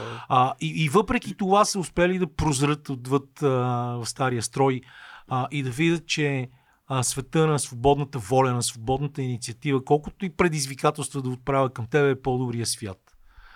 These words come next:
А, света, в който съществува демокрацията, а не диктатурата,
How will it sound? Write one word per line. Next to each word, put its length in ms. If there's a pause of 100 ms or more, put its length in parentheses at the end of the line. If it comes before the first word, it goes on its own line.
(240)
А, 420
света, 500
в 60
който 320
съществува 540
демокрацията, 800
а 80
не 100
диктатурата, 880